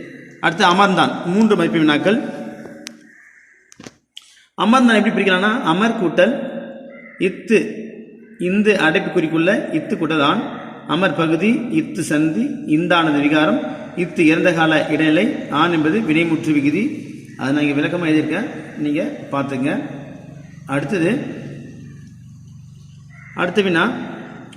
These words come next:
இரு சொல்லையும் ஒரே சொல்லாக, ஒரே தொடராக, விடு வீடு, நீ என்னை விட்டால்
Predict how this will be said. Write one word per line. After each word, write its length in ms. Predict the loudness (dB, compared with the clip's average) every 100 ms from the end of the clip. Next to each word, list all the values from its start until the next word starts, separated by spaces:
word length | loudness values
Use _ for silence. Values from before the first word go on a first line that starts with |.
| -14 -2
இரு 220 | 2 2
சொல்லையும் 400 | 2 2 4 4
ஒரே 200 | 4 2
சொல்லாக, 380 | 2 2 2 2
ஒரே 160 | 0 2
தொடராக, 500 | 2 2 2 0 0
விடு 220 | 2 2
வீடு, 600 | 2 2 2 -2 -10 -14 -16 -10
நீ 200 | 0 2
என்னை 280 | 4 2 2
விட்டால் 680 | 0 0 2 2 0 -6 -8